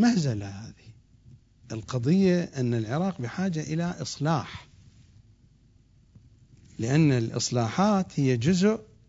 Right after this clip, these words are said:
يكون في حاشية الإصلاح. يعني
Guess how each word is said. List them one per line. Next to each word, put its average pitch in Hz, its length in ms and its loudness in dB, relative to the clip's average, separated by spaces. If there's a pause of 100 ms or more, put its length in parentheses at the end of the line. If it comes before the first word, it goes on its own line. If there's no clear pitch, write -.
يكون 175 500 0
في 135 280 -2
حاشية 110 640 -2
الإصلاح. - 680 -8 (1800)
يعني 123 540 2